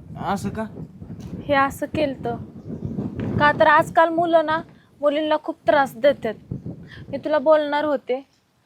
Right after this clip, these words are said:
Speaker 2: पण मी बोलू नाही शकली. आणि खरंच तू शंकरवरती खूप प्रेम केलं. खरंच मला एवढा आनंद झालाय ना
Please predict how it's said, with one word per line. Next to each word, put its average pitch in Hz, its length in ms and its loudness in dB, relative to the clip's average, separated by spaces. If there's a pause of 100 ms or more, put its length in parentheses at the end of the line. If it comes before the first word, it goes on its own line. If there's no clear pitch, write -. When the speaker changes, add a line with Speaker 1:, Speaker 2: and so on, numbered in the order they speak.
(800)
Speaker 2:
पण 269 120 0
मी 277 160 0
बोलू 277 300 0
नाही 277 180 -2
शकली. 240 380 -6 (520)
आणि 254 160 -10
खरंच 320 360 6
तू 339 60 -2
शंकरवरती 311 680 2
खूप - 240 -2
प्रेम 277 240 0
केलं. 220 320 0 (1600)
खरंच 285 400 -4 (720)
मला 254 180 4
एवढा 277 200 4
आनंद 285 380 0
झालाय 277 380 2
ना 262 220 0